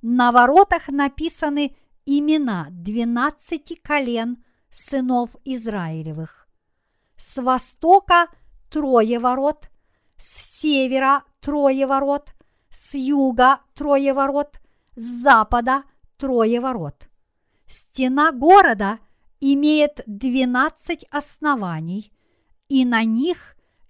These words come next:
имена двенадцати апостолов Агнца. Говоривший со мною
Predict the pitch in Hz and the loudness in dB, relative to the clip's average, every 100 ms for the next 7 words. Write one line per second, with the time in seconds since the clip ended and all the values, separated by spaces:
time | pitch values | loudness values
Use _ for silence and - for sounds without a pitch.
0 | - 262 254 254 262 262 254 - _ 214 | -4 -2 0 -2 0 0 -2 -4 _ -16
1 | 190 226 233 226 247 294 - 330 - 330 | -6 -2 0 0 -4 -6 -6 -6 -6 -10
2 | - 311 311 - 226 214 - 247 254 254 | -4 -4 -4 -2 -2 -2 -6 -4 -2 -4
3 | - 226 196 165 165 - - 156 - _ | -8 -10 -8 -6 -8 -8 -8 -10 -16 _
4 | _ _ _ _ _ _ - 208 262 254 | _ _ _ _ _ _ -18 0 2 4
5 | 254 262 359 - - 240 - - 233 233 | 4 4 -2 -4 -6 -6 0 0 0 -2
6 | 233 247 349 339 349 | 0 0 2 0 -4